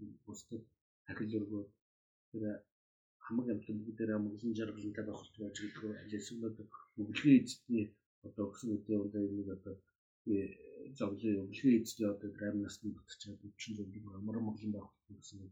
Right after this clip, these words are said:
сайн залбирал өрөөлөл хэлсэн тэр төдийгөөр л тэр хоолнд чинь зөв сайн мэдээлэл агуулгадаг л гэж байна. Зөв сайн мэдээлэл агуулгах юм бол тэр чинь арьс мөхний зөвлөг, арьс шам болж байгаа юм,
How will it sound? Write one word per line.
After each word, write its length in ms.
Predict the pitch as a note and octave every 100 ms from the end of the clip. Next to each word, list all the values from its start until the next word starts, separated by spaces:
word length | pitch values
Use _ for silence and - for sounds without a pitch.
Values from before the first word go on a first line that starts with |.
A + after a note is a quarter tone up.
| _ _ _ _
сайн 220 | - A#2 A2
залбирал 520 | G#2 G#2+ C3+ B2+ A#2
өрөөлөл 460 | A2+ A2 G#2+ G#2+ - _ _ _ -
хэлсэн 260 | G#2+ D#3 C#3
тэр 160 | C3
төдийгөөр 500 | - C#3+ C#3 C#3 C#3+ -
л 120 | -
тэр 120 | G#2+
хоолнд 360 | - A2+ G#2+ G#2+
чинь 280 | - - G#2 _ - - - _ - - F#2+
зөв 200 | F#2 B2 A2
сайн 200 | A2+ G2+
мэдээлэл 520 | F#2+ G#2 G2 F#2+ - _
агуулгадаг 480 | - - A2+ - -
л 200 | E2+ G2 - _
гэж 160 | - - _
байна. 240 | _ A2 A2
Зөв 180 | B2 A#2+
сайн 220 | - C#3 C3+
мэдээлэл 400 | C3 C#3 B2 B2
агуулгах 420 | B2 - - -
юм 100 | B2
бол 260 | B2 C3+ - _ _ _ -
тэр 80 | G#2
чинь 260 | - G#2
арьс 220 | G2+ G#2 -
мөхний 360 | G2 - G#2
зөвлөг, 400 | - - - F#2 F#2+
арьс 180 | F#2+
шам 140 | A2+ G2
болж 180 | F#2+ -
байгаа 280 | - -
юм, 140 | -